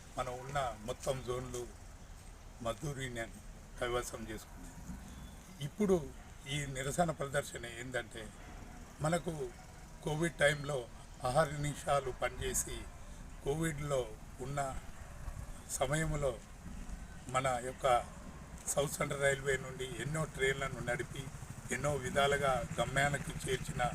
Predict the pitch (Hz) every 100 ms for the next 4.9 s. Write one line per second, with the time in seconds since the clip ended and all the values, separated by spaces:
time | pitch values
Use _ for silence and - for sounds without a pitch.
0 | - - - - - - - - 120 120
1 | 110 - 139 131 147 135 131 131 - -
2 | - - - - - 131 131 120 120 135
3 | 151 143 120 - - - - - - 127
4 | 151 151 151 143 135 131 143 135